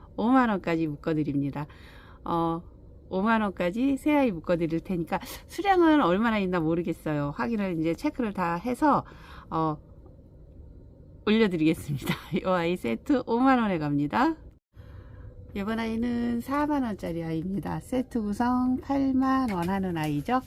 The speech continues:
어, 두 개 묶어드립니다. 십칠, 그 다음에 키는 이십 점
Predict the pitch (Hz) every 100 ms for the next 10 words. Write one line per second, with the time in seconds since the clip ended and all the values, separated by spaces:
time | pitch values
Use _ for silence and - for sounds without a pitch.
0 | - - - - - 160 156 - - -
1 | - - - - 226 240 208 165 - 180
2 | 160 156 151 151 151 156 - - - -
3 | - - - - - - 294 - - 285
4 | 226 175 156 151 170 160 160 160 - 247
5 | 254 269 269 262 - 180 - 185 - -
6 | 233